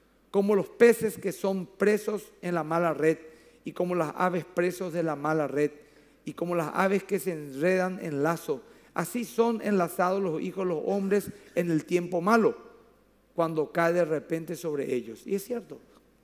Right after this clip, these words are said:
A veces yo miro esos programas de televisión y eso, Discovery Channel y eso, y, y veo esa,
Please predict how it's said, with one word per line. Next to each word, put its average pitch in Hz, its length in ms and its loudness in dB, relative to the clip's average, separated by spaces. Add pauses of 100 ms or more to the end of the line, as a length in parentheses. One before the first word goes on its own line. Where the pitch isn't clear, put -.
(720)
A - 60 -12
veces 180 220 0
yo 185 120 2
miro 175 540 0
esos 160 220 -6
programas 160 320 -2
de 165 60 -10
televisión 170 640 -2
y 156 180 -8 (340)
eso, 147 680 -2 (640)
Discovery 170 640 -2
Channel 165 420 -2
y 147 60 4
eso, 151 200 2
y, 156 220 -2 (200)
y 165 120 -2
veo 170 220 4
esa, 160 360 0